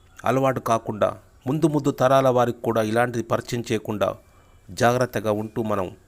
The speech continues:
మన యువతను కాపాడుకుందాం. ఇలాంటి కల్చర్ను మనం కాలరాసేద్దాం.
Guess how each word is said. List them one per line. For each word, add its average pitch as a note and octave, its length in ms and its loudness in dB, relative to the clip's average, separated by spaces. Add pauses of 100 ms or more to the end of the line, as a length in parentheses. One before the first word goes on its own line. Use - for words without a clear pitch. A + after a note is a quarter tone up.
(160)
మన G2+ 140 -2
యువతను A2+ 420 -2
కాపాడుకుందాం. G#2+ 840 0 (360)
ఇలాంటి G#2 280 -2
కల్చర్ను A2+ 480 -4
మనం G2 280 -4 (240)
కాలరాసేద్దాం. G2+ 800 0